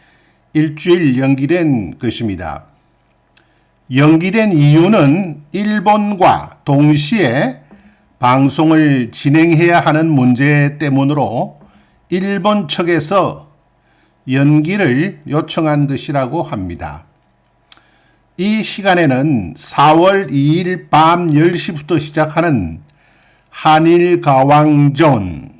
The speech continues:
총 오 회 방송에서 대한민국 시청자들에게 얼굴과 목소리를 보여-, 보여줄 일본 측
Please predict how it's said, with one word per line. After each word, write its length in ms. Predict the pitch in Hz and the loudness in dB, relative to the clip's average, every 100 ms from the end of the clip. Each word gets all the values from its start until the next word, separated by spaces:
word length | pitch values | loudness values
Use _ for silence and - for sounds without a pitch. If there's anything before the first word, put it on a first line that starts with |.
| _ | _
총 320 | - 175 175 | -4 0 0
오 240 | 135 147 147 | 0 2 2
회 140 | 190 | 2
방송에서 1080 | 165 143 147 151 151 143 175 117 123 208 - _ _ _ _ _ | 2 2 2 0 0 0 0 -2 -2 -6 -8 _ _ _ _ _
대한민국 720 | 131 135 175 180 185 185 190 165 | -2 0 0 -2 -4 -4 -4 -6
시청자들에게 1400 | - 147 185 180 175 180 175 165 165 160 175 123 - _ _ _ _ _ _ - | -6 -6 -4 -6 -2 0 0 0 0 0 -2 -2 -4 _ _ _ _ _ _ -2
얼굴과 1300 | 151 170 170 156 196 202 196 175 123 131 165 147 - | 2 4 4 2 -2 -2 -2 2 4 2 0 -4 -8
목소리를 920 | 131 151 147 - 185 180 180 175 165 | -2 -2 -2 -4 -4 -2 2 4 2
보여-, 680 | 147 143 151 147 147 143 123 - - | 2 2 2 2 2 2 0 -6 -8
보여줄 840 | 139 147 160 156 165 127 175 220 - _ _ _ _ - | 0 4 4 2 2 2 0 -4 -14 _ _ _ _ -10
일본 600 | 170 190 190 165 196 180 | -4 -4 -4 -2 -2 -2
측 380 | 143 170 151 - | -6 -6 -6 -10